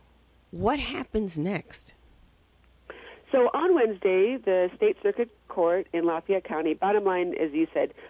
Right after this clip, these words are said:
Speaker 2: struck down Wisconsin's current ban on selling home-baked baked goods, that the law is unconstitutional and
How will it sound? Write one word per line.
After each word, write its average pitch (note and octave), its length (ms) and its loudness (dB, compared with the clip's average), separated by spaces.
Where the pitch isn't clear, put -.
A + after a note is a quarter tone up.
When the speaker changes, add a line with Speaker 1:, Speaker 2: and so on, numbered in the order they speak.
Speaker 2:
struck A3 360 0
down F3+ 560 0
Wisconsin's E3+ 760 -6
current C#4 400 0
ban D3+ 400 0
on D#3+ 220 -2
selling E3+ 280 0
home-baked D3 600 0
baked - 260 0
goods, - 220 -2
that F3+ 200 2
the F3 80 0
law D#3 340 2
is D#3 220 0
unconstitutional G#3+ 1500 -2
and G3 420 2